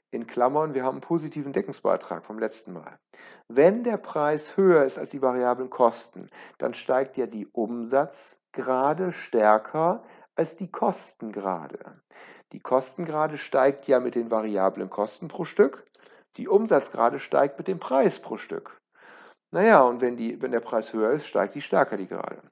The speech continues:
Die fängt aber bei null an. Die Kostengrade fängt ja bei Betrag X an, nämlich Fixkosten. Wenn aber die Preisgrade stärker oder die Umsatzgrade stärker steigt als die Kosten, als die Variable oder als die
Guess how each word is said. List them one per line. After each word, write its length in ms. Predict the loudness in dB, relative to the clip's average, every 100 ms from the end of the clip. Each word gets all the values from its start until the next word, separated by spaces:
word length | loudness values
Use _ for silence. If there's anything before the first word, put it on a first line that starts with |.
| _ _ -20 -18 -8
Die 60 |
fängt 180 | -2 2
aber 140 | 4
bei 140 | 6 6
null 220 | 8 8
an. 260 | 6 0 -12 -20 _
Die 80 | -16
Kostengrade 960 | -2 2 2 0 -10 -6 0 2 4 2
fängt 360 | 0 -2 0
ja 140 | -2 2
bei 300 | 2 2 0
Betrag 580 | -6 -4 0 0 -2
X 260 | -6 -6 -4
an, 200 | -2 0
nämlich 340 | -2 -4 -8
Fixkosten. 760 | -10 -12 -10 -6 -6 -6 -16 -20 _ _ _ _ _ _ _ _ _ _ _ _ -20 -20 -20 -20 _
Wenn 320 | 2 2 2
aber 320 | 2 6 6 4
die 220 | 2 -6
Preisgrade 760 | -4 2 2 2 -2 0 0
stärker 560 | -2 -2 -2 0 -2 -4 -8
oder 160 | -6 -4
die 120 | -2
Umsatzgrade 1040 | 2 4 6 4 4 0 -2 -2 -2 -4
stärker 480 | -6 0 0 0 -4
steigt 460 | -6 0 0 0 -6
als 140 | -10
die 120 | -12
Kosten, 400 | -8 -8 -8 -14
als 140 | -16 -10
die 100 | -8
Variable 480 | -4 -2 -2 -2
oder 160 | -2 -2
als 160 | -2 -8
die 160 | -14